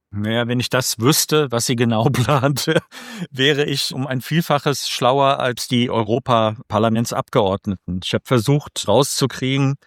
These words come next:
was sich dort tut. Und das ist völlig unklar. Also was sie wohl vorhat, es gibt ja einen Machtkampf in der E U zwischen Kaja Kallas und ihr.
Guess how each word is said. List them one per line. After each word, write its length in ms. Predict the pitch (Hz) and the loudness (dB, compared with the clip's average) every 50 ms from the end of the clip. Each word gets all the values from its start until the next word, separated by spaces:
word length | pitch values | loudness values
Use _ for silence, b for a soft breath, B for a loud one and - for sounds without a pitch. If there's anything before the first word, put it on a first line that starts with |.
| b b b b b b b b b b b | b b b b b b b b b b b
was 320 | - 117 113 131 127 - - | -4 0 0 0 0 0 -2
sich 220 | - 120 - - | -2 -2 -2 0
dort 200 | - 120 120 - | 0 0 0 0
tut. 360 | - - 139 156 180 - - - _ _ _ _ _ _ _ _ _ _ _ _ _ _ | 0 2 2 2 2 2 -2 -14 _ _ _ _ _ _ _ _ _ _ _ _ _ _
Und 220 | - - 117 - | -8 -8 -2 0
das 160 | 139 117 - 135 | 0 0 0 0
ist 140 | 117 - | -2 -2
völlig 300 | - - 135 131 135 - | 0 0 0 0 0 0
unklar. 580 | - 135 131 165 175 - - 107 95 85 85 87 110 - _ _ - | 2 2 4 4 2 2 -2 -4 -2 -2 -4 -10 -12 -16 _ _ -6
Also 320 | - 120 117 107 - 117 127 | -4 -4 -4 -2 -4 -2 0
was 160 | 131 117 - | 0 -2 0
sie 320 | - 135 131 127 117 107 | -2 -2 -2 -2 -2 0
wohl 160 | 113 120 113 | 2 2 2
vorhat, 480 | - - 135 135 151 143 147 151 - - | 0 0 0 2 2 2 0 -2 -2 -6
es 100 | 127 - | -8 -4
gibt 220 | - 139 - - | -4 -6 -4 0
ja 80 | 143 113 | 0 0
einen 160 | 107 107 113 | 2 2 2
Machtkampf 560 | 117 120 - - - - 139 127 139 127 - | 0 0 -2 -4 -4 -2 -2 -2 -2 -4 -6
in 180 | - 120 117 123 | -6 -4 -4 -2
der 140 | 117 113 110 | 0 0 0
E 180 | 113 113 113 | 0 -2 0
U 220 | 117 123 123 127 135 | 0 0 -2 -2 -4
zwischen 560 | 131 - - 120 107 - - 120 113 107 104 b b b b b b b - | -6 -6 -6 -6 -4 -2 -2 0 0 -2 -2 b b b b b b b -2
Kaja 300 | - 110 110 113 107 101 | 0 2 2 2 2 0
Kallas 500 | - - - 110 117 131 135 135 - - | -2 -2 -2 0 2 2 0 0 -2 -4
und 200 | - 120 110 - | -6 -6 -6 -6
ihr. 380 | 78 107 110 120 135 165 175 | -4 -2 0 2 2 0 0